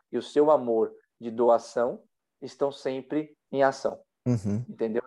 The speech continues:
Speaker 1: Então, é, o então, nós só pensamos o então, esse estalo que você falou, esse pensamento, porque nós estamos presos na categoria temporal.
Speaker 2: Aham, exatamente. E quando o Agostinho fala que, que ele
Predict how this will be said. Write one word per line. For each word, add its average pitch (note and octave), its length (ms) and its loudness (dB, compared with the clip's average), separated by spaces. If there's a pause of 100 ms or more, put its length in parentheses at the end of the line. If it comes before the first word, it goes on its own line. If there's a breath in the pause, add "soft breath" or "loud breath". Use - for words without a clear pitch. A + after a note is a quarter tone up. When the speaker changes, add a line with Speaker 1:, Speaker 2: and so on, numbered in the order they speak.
Speaker 1:
Então, C#3+ 240 4 (360 loud breath)
é, A2+ 560 6
o C3 180 4
então, F3 580 2
nós C3+ 200 0
só D#3+ 180 2
pensamos D#3 560 -4
o D3+ 100 -2
então, C3+ 360 0
esse B2 200 -6
estalo B2+ 460 2
que - 100 -16
você A#2 240 -8
falou, A2+ 440 0 (180 loud breath)
esse - 180 -8
pensamento, C3+ 580 -2
porque C#3 220 -8
nós C3+ 280 2
estamos C#3 360 -2
presos B2+ 440 6 (280)
na A#2 120 -6
categoria A#2 480 -2
temporal. A2+ 500 -6 (180)
Speaker 2:
Aham, B2+ 480 2
exatamente. A#2 760 0 (420 loud breath)
E C3+ 720 8
quando F#3+ 160 2
o G#3 60 8
Agostinho C#3+ 400 4
fala B2 340 6
que, G#2+ 840 -4 (160)
que A2 220 0
ele D3+ 320 6